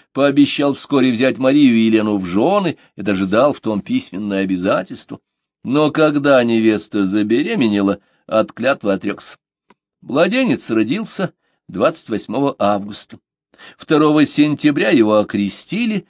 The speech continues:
по лютеранскому обряду, а девятого сентября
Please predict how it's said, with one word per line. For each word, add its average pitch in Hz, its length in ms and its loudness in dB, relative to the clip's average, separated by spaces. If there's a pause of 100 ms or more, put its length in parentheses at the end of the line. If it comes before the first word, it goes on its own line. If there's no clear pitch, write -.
(180)
по - 80 -18
лютеранскому 131 720 0
обряду, 117 420 0 (260)
а 135 220 4
девятого 151 640 0
сентября 107 720 0